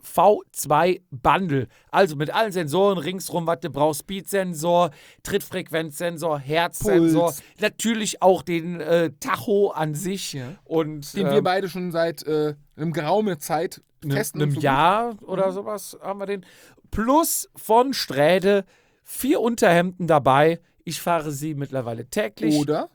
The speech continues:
Speaker 1: Oder zwei Unterhemden und, und eine Bib könnt ihr euch aussuchen, also eine Shorts. Ähm, Sträde könnt ihr natürlich auf die Seite gehen oder Wahoo Fitness, könnt
Speaker 2: Die
Speaker 1: ihr euch das Ding angucken.
Speaker 2: Dir glaubt man auch, wenn du,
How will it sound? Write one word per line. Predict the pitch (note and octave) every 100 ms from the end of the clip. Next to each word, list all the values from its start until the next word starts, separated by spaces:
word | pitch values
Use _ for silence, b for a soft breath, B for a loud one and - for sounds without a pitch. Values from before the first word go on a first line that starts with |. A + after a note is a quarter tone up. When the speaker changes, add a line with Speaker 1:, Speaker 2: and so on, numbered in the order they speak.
| _ _ _ -
Speaker 1:
Oder | A3 C4+ D4+ A3+ A#3
zwei | G#3 G#3
Unterhemden | G#3 G3 F3 F3+ F#3+ G3
und, | G3 F#3 -
und | G3 F3+ C#3
eine | D#3 B2
Bib | D#3 - -
könnt | F3+ D#3
ihr | C#3
euch | B2 C3+
aussuchen, | C#3 C3+ F#3 F3
also | C#3 C3
eine | C3 C#3
Shorts. | A#2 E3 F#3 G#3+ - - b b b b b b b b b _
Ähm, | - A3+ A3+ A#3 G#3+ _ _ -
Sträde | - D3+ F3+ F#3+ G3 - _ _ _ -
könnt | D3+
ihr | C#3+
natürlich | C3+ C3 C3
auf | A#2
die | A#2
Seite | C#3+ D3
gehen | D3 D#3+
oder | C3+ B2+ A2+
Wahoo | A2+ A#2+
Fitness, | A#2+ - A3+ A3
könnt | - E3+
Speaker 2:
Die |
Speaker 1:
ihr | C#3+
euch | C#3+
das | C#3+
Ding | C#3+ C#3+
angucken. | F#3 F#3+ G#3 D#3
Speaker 2:
Dir | F3+
glaubt | D3 D3+ F#3 - C3+
man | C3+
auch, | A2+ A#2+ -
wenn |
du, | A#2+